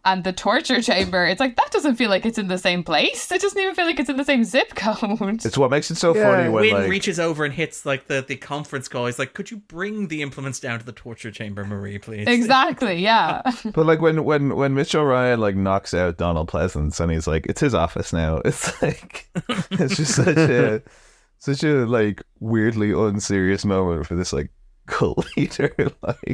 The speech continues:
Speaker 1: It really is.
Speaker 4: I mean,
Speaker 3: Well,
Speaker 4: that is, that is Mitch Ryan from Die Hard, to be clear.
Speaker 3: Yeah.
Speaker 4: Sorry, not from Die Hard, from Lethal Weapon.
Speaker 2: From Lethal Weapon, yeah, yeah. Um,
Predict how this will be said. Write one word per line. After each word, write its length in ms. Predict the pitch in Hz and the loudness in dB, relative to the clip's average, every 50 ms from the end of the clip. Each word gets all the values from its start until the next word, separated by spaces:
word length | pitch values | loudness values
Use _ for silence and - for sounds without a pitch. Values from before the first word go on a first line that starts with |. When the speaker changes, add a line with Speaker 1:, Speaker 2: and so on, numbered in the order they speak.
| - - | -4 -2
Speaker 1:
It 340 | 247 233 - - 196 180 - 175 180 | -4 -4 -2 -2 -4 -4 -2 -2 -2
really 360 | 185 180 180 180 175 165 160 | 0 0 2 0 0 0 0
is. 460 | 160 156 151 147 151 160 156 - - _ _ _ - - - 254 240 - _ _ _ _ _ _ _ - | 0 0 0 -2 -2 -6 -10 -14 -20 _ _ _ -20 -20 -18 -18 -20 -20 _ _ _ _ _ _ _ -8
Speaker 4:
I 60 | 214 | -6
mean, 140 | 226 240 - | -6 -6 -4
Speaker 3:
Well, 140 | - - 233 | -2 0 2
Speaker 4:
that 120 | 220 202 202 | 2 2 0
is, 200 | 196 185 180 175 | -2 -4 -4 -2
that 160 | 185 190 202 | 0 0 0
is 160 | 196 175 170 | 0 -2 -2
Mitch 260 | 170 170 175 - - | -4 -4 -4 -2 -2
Ryan 240 | 170 151 147 143 139 | 0 0 0 0 -4
from 200 | 131 - 135 127 | -4 -4 -6 -6
Die 300 | 127 - 123 117 120 123 | -2 -2 0 2 2 0
Hard, 360 | 117 123 120 110 110 107 - | 0 0 -2 -2 -2 -4 -6
to 80 | - - | -8 -10
be 120 | - 113 | -10 -10
clear. 440 | 107 - - - 131 117 95 69 - | -10 -10 -8 -8 -6 -6 -4 -4 -2
Speaker 3:
Yeah. 220 | 185 185 190 170 143 | 0 2 2 4 4
Speaker 4:
Sorry, 100 | 160 - 196 | 2 2 2
not 120 | 185 180 | 0 -2
from 100 | 170 175 | -2 0
Die 60 | 147 143 | 0 0
Hard, 140 | 131 123 | 0 0
from 80 | - 139 | -2 -4
Lethal 220 | 139 135 143 131 | -6 -4 -2 -2
Weapon. 240 | 123 120 113 - - - | -2 -4 -4 -6 -4 0
Speaker 2:
From 160 | 131 123 123 | 0 2 4
Lethal 220 | 131 131 131 - | 4 2 2 2
Weapon, 320 | 104 147 131 - 90 95 95 | 2 2 0 0 -2 -2 0
yeah, 340 | 110 117 104 87 76 80 87 | 0 0 0 0 0 0 0
yeah. 520 | 95 95 87 82 78 - 98 104 98 95 | 0 0 0 -2 -2 -2 0 0 2 0
Um, 180 | 92 90 92 | 0 0 -2